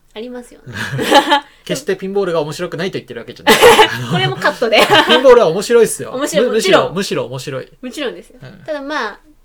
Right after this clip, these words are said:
Speaker 1: なんかありますよね。理由が特にこれがなきゃ嫌だっていうのじゃなくて、
Speaker 2: そうそうそう。
Speaker 1: とっさにこれ選んでみるっていう。
Speaker 2: あるあるあるある。あるある。それは普通にあるわ。
Speaker 1: で、もともと家にラスカルのぬいぐるみもあっ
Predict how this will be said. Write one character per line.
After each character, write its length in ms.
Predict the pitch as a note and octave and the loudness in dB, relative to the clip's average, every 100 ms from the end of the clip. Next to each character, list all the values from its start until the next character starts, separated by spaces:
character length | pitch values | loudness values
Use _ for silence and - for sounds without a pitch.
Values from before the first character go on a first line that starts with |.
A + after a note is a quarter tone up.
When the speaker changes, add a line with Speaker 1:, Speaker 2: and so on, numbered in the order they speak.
| _ _ - | _ _ -20
Speaker 1:
な 60 | B4+ | -12
ん 20 | |
か 80 | A3 | -10
あ 80 | |
り 140 | A#3+ D#4+ | -8 -8
ま 100 | F#4+ | -10
す 100 | C4+ | -12
よ 80 | F#3 | -14
ね。 140 | F#3+ A3 | -16 -14
理 180 | B3 | -12
由 220 | C4 C#4 C4+ | -10 -10 -10
が 300 | C#4 C4+ C4+ | -8 -8 -10
特 240 | D#4 D4+ | -16 -14
に 120 | B3 A3 | -14 -12
こ 100 | D4 | -12
れ 120 | D4 | -12
が 180 | D4+ D#4 | -10 -12
な 120 | D4 | -12
き 120 | B3+ | -12
ゃ 20 | |
嫌 160 | G#3+ A#3+ | -10 -10
だ 120 | A#3 | -14
っ 60 | G#3+ | -18
て 200 | _ A#3 | _ -8
い 60 | |
う 100 | A#3 | -8
の 80 | B3 | -8
じ 100 | B3 | -10
ゃ 40 | C4 | -12
な 120 | D#4 | -16
く 80 | - | -12
て、 260 | A4 G#4 | -12 -12
Speaker 2:
そ 120 | - D3+ | -8 -6
う 40 | |
そ 60 | C4+ | -6
う 40 | |
そ 140 | - C4 | -8 -10
う。 20 | |
Speaker 1:
と 60 | |
っ 20 | C#4 | -8
さ 40 | |
に 60 | C#4 | -6
こ 60 | |
れ 120 | B3 A#3+ | -6 -6
選 200 | A3+ A3 | -8 -10
ん 40 | |
で 80 | G3 | -12
み 120 | F#3 | -18
る 60 | F3 | -16
っ 20 | |
て 60 | B2+ | -14
い 20 | |
う。 20 | |
Speaker 2:
あ 40 | - | -14
る 60 | |
あ 20 | - | -16
る 60 | |
あ 0 | |
る 0 | |
あ 20 | F3+ | -18
る。 80 | |
あ 40 | F3+ | -20
る 40 | |
あ 40 | _ | _
る。 0 | _ _ | _ _
そ 140 | - C3 | -20 -16
れ 60 | B2+ | -16
は 40 | |
普 80 | - | -18
通 140 | - | -20
に 100 | A#2 | -20
あ 80 | A2 | -20
る 140 | - | -20
わ。 100 | E2 _ _ _ | -20 _ _ _
Speaker 1:
で、 80 | C#4 | -16
も 160 | B3 D4 | -14 -12
と 140 | G#4 | -8
も 120 | A4 A4 | -6 -6
と 200 | G#4 F4 | -8 -10
家 240 | D4+ F#4+ | -10 -10
に 120 | A3+ | -10
ラ 180 | A3 F#4 | -12 -12
ス 80 | - | -14
カ 100 | D#4 | -12
ル 100 | A3 | -12
の 100 | G3+ | -12
ぬ 140 | G#3+ C4+ | -12 -12
い 80 | |
ぐ 100 | D4 | -12
る 80 | D4+ | -12
み 140 | D4 C4+ | -12 -12
も 120 | |
あ 40 | |
っ 40 | A#3 | -14